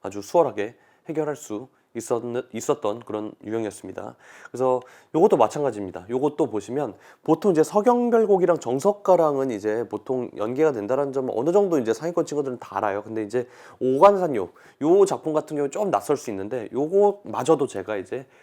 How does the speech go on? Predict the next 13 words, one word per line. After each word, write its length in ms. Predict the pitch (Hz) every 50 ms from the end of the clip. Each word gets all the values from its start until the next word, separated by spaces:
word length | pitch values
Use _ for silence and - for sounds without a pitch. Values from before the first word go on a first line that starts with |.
| _ _ _
내신혁명 500 | - 107 117 110 117 151 147 135 127 113 90
오호 300 | 95 107 110 123 123 120
삼백삼십일 800 | 123 - 165 175 170 - 170 165 139 131 120 139 143 110 98 95
그리고 220 | - 117 107 104
삼백사십오 760 | - 135 156 156 156 151 - 156 160 - - - - 101 123
번에다가 380 | 123 131 127 120 110 107 101 101
수록을 400 | 101 - - 151 143 117 117 123
해놨습니다. 520 | 147 156 147 147 - 113 95 - - 90
그래서 340 | - 113 113 101 110 113 110 - - - - - - _
한 160 | - 185 196
번이라도 440 | 190 220 202 165 131 113 - 120 - -
주간 260 | _ - 120 131 131 123
과제집을 540 | 127 113 110 98 107 104 135 175 196 190